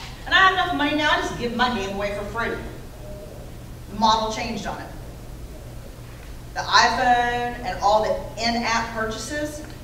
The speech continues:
changed the game. So he had to build completely differently, and it got him s-, excited again, right? But he went to a new company, started something brand new. So the reality is, you're going to be faced with this space. Things that look good for outsourcing. So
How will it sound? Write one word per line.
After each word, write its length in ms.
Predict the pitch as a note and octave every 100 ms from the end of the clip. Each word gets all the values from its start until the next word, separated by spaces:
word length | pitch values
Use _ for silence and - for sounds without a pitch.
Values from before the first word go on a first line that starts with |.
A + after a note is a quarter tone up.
| -
changed 560 | - A3+ A3+ A3+ A3
the 100 | G#3+ G3
game. 420 | G3+ F#3 - - - - - - -
So 200 | - F#3+
he 140 | A3+
had 260 | B3+ A#3+ A#3+
to 60 | A3
build 300 | A3 G#3+ G#3+
completely 500 | G#3+ - A3 - G#3+
differently, 380 | G3 - F3+ E3+
and 80 | E3
it 60 |
got 120 | F3+ F3+
him 80 |
s-, 200 | F3 -
excited 460 | - F3+ C#4+ C#4+ E3+
again, 200 | E3+ - - - - - - -
right? 180 | F#3+
But 100 | G3
he 80 | A3+
went 200 | A#3+ C#4
to 60 | A#3+
a 100 | G#3+
new 180 | G#3 C#4+
company, 300 | D4+ D4 C#4
started 300 | - A#3+ A#3+
something 340 | B3 A#3+ G3+
brand 380 | F#3+ G3+ A#3 A#3+
new. 220 | F#3 - - - -
So 80 | B3
the 60 | B3+
reality 460 | D#4 E4+ F4 E4+ D4
is, 340 | C#4+ - G#3+
you're 280 | A#3+ D4+ - - -
going 240 | B3+ C#4+ D4+
to 80 | -
be 200 | - B3+
faced 280 | A#3 A3 G3
with 80 |
this 220 | G3 G3 -
space. 500 | F3+ - - - - - - - - -
Things 340 | F#4 G#4 A#4+
that 180 | F#4 -
look 280 | A#3+ D4+ -
good 280 | A#3+ B3 A#3
for 80 | A#3+
outsourcing. 600 | E3 F3 - E3+ E3 - - - -
So 160 | -